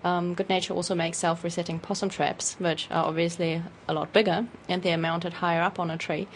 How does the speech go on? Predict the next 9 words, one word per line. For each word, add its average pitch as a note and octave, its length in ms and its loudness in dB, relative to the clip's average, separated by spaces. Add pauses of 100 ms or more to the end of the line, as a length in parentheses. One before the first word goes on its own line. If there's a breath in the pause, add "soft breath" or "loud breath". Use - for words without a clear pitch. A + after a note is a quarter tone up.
(480 loud breath)
And F3+ 180 4
we've F3 220 2
used E3 320 0
those E3 540 0
to D#3+ 400 0
put, E3 380 -2
um, D#3+ 260 0
possum F3 380 0
urine D#3 440 -2